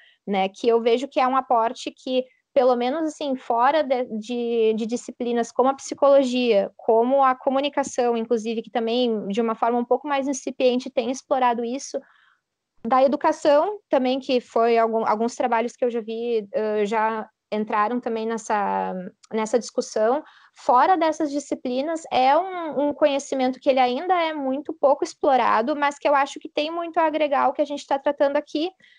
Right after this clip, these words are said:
né? Porque, na verdade, ele trata de um reconhecimento que, dentro do próprio feminismo, ele é mu-, ele já é de longa data, né? Penso aqui naquela máxima de que o pessoal é político, né? E de que, que realmente passa a politizar questões da intimidade,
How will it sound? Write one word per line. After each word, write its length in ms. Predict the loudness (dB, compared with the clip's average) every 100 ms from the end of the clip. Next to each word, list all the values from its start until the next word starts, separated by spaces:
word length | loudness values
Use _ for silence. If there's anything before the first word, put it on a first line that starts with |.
| _
né? 200 | -4 -2
Porque, 600 | -2 -2 -2 -2 0 0
na 100 | 0
verdade, 340 | 0 0 0 -2
ele 100 | -2
trata 340 | -2 -2 -4
de 100 | -6
um 60 | -4
reconhecimento 920 | -4 -2 -4 -4 -6 -4 -4 -4 -6
que, 520 | -4 -4 -4 -6 -6 0
dentro 360 | 2 2 0
do 100 | 0
próprio 300 | 0 0 0
feminismo, 640 | -4 -6 -4 -2 -2 0 2
ele 160 | 4
é 60 | 4
mu-, 160 | 2 0
ele 200 | 0 2
já 140 | 4
é 140 | 2
de 80 | 2
longa 300 | 0 0 0
data, 500 | 0 0 0 -2 -2
né? 320 | -2 -4 -4 -8 _ _ _ 0
Penso 280 | 2 2
aqui 180 | -2 -2
naquela 320 | -4 0 0
máxima 380 | 0 -4 -6 -6
de 100 | -6
que 80 | -6
o 40 | -2
pessoal 440 | -2 0 0 2
é 80 | 0
político, 720 | -2 -4 -4 -8 -10 -8 -8 _ _ _ -4
né? 280 | -2 -2 -4
E 220 | -8 -6
de 180 | -8 -8
que, 320 | -6 -4 -4 -6
que 140 | 0
realmente 500 | 2 4 2 0 -2 -6 -2
passa 400 | 0 0 0 -2
a 60 |
politizar 680 | 0 0 0 -2 -4 0 0
questões 520 | 0 -2 -2 -2 -2
da 180 | 0 0
intimidade, 840 | -2 -10 -10 -4 0 2 0 -2